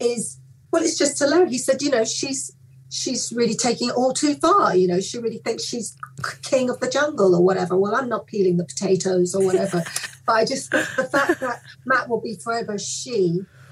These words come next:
Speaker 1: while, <laughs> while he's in the jungle is just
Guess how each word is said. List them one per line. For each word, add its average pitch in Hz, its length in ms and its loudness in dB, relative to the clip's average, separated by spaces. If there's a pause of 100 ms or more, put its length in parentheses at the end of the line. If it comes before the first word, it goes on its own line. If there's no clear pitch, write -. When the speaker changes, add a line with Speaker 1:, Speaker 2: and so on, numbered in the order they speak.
(100)
Speaker 1:
while, 196 260 -2 (200)
<laughs> 214 160 -2
while 226 300 0
he's 262 240 -6
in 233 120 0
the 233 100 -8
jungle 208 500 -2
is 202 180 -2
just - 440 -6